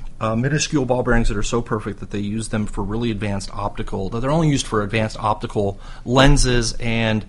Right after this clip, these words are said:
really, really super advanced, um, military capabilities like precision guidance systems.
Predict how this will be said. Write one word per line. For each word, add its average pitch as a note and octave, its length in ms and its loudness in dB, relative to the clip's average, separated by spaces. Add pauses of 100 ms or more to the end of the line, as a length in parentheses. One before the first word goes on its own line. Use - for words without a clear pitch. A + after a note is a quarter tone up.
(300)
really, C#3 560 2
really C3 520 2
super A2 380 2
advanced, G2+ 600 2 (280)
um, G#2 480 -2 (180)
military C3+ 460 2
capabilities G2+ 640 -4
like G2+ 220 -4
precision A#2+ 480 -2
guidance G#2 580 -4
systems. - 540 -6